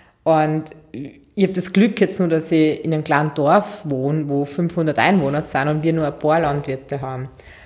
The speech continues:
Äh, und das ist aber ein Erlebnis und dann hat man einen ganz anderen Bezug und andere haben das nicht. Und darum ist es wichtig, jetzt im Marketing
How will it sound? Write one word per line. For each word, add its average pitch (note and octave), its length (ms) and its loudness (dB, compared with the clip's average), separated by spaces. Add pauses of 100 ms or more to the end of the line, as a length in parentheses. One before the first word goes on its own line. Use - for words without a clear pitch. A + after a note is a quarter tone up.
(240)
Äh, C#3+ 480 0
und D#3 160 -4
das D#3+ 140 -2
ist F3+ 160 2
aber D3+ 120 6
ein C#3+ 60 4
Erlebnis F3+ 340 2
und F3+ 80 0
dann E3 120 2
hat D#3 100 4
man D3+ 120 0
einen D3 40 -6
ganz D3 240 0
anderen C#3+ 360 0
Bezug D3 340 -6
und D#3 140 2
andere D3+ 560 2
haben D3 200 0
das - 200 -4
nicht. D3+ 180 2
Und C#3 160 0
darum D3+ 180 0
ist E3 160 -2
es - 160 -10
wichtig, - 500 -4
jetzt D#3 260 2
im C#3 100 -2
Marketing D#3 600 2